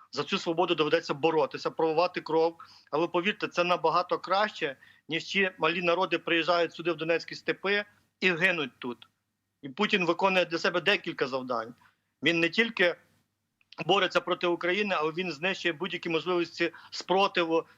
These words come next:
тих націй і народів, які ще в дев'ятнадцятому столітті, на початку двадцятого століття мали свою незалежність, були кров'ю залиті, загарбані Росією, і тепер їх на убій женуть,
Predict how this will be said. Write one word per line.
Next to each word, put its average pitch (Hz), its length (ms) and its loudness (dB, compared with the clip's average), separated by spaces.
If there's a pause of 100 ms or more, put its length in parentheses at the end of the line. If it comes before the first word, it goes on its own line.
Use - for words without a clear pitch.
(140)
тих 190 260 2
націй 180 340 0
і 165 60 -2
народів, 165 440 0
які 190 360 -2 (300)
ще - 180 0
в 160 60 -4
дев'ятнадцятому 180 760 0
столітті, 160 420 -6
на 147 120 -2
початку 214 340 -4
двадцятого 175 560 2
століття 151 420 -6
мали 180 320 2
свою 185 240 -4
незалежність, 151 840 -2 (460)
були 190 440 2 (160)
кров'ю 170 460 -2
залиті, 165 480 -2
загарбані 160 520 0
Росією, 190 540 -4
і 165 100 -6
тепер 190 300 2
їх 185 220 -8
на 160 80 2
убій 165 420 -2 (320)
женуть, 170 420 2